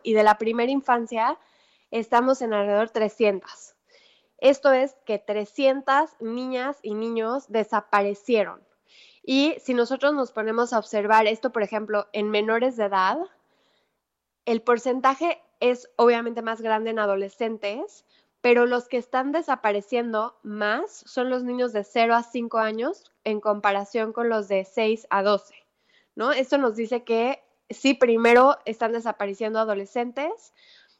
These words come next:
pero luego están desapareciendo estos bebés y niños chiquitos. Entonces, pues es definitivo muy preocupante porque, pues, nos obliga a hablar de temas que no queremos hablar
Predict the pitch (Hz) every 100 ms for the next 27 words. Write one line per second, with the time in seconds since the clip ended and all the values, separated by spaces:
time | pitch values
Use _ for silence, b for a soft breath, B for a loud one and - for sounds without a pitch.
0 | _ _ 247 240 233 254 262 262 262 240
1 | 240 233 202 196 202 208 214 220 208 233
2 | 214 202 196 208 220 208 202 208 - 202
3 | - 185 - - - - 214 233 277 302
4 | 240 226 240 262 262 220 202 226 220 226
5 | 220 214 226 247 247 269 254 285 226 202
6 | 202 202 196 190 b b b 233 233 233
7 | 226 247 262 233 220 226 214 220 220 220
8 | 220 - 196 202 208 202 196 196 - 196
9 | 196 190 185 240